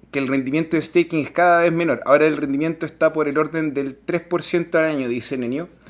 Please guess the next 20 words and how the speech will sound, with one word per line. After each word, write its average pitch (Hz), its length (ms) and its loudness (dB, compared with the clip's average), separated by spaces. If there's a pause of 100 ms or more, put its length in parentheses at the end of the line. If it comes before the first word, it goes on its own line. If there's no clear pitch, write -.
(320)
Eh, 123 540 -4
por 139 100 -6
lo 139 220 -2
que 131 120 -8
yo 165 160 4
he 180 40 8
visto 208 320 2
y 202 60 2
experimentado, 190 840 0
da 170 280 0
del 135 360 -2
tres 175 200 -6
punto 175 580 -4
seis - 1000 -4 (840)
hasta 135 460 -4
el 131 160 -4
cuatro 175 380 0
punto 170 380 -2
cinco. 170 680 -4 (1040)
Y 107 1160 -8